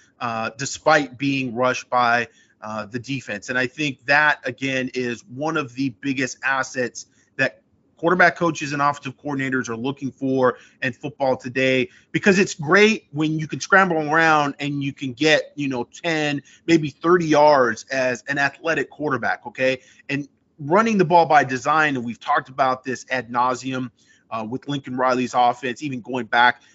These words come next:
to the Clay Helton offenses, the Steve Sarkisian offenses, having a quarterback that on third and six can keep the ball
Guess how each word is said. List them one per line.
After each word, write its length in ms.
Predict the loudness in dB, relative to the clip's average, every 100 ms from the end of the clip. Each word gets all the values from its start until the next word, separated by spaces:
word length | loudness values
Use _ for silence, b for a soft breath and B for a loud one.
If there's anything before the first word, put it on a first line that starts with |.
| b -18
to 80 |
the 100 | -16
Clay 240 | -8 -4 -2
Helton 380 | -2 -4 -4 -2
offenses, 600 | -2 -4 -8 -8 -6 -6
the 120 | -12
Steve 240 | -16 -16
Sarkisian 540 | -12 -12 -4 -2 -2 0
offenses, 640 | 0 0 -6 -4 -4 -4 b b b
having 320 | 2 4 4
a 60 | 0
quarterback 760 | 0 0 2 4 4 4 0 _ _ -4
that 140 | -2
on 100 | -2
third 220 | 0 0
and 100 | 0
six 400 | -2 -2 -2 -4
can 160 | -12 -10
keep 180 | -10 -10
the 80 |
ball 540 | -4 0 2 2 -2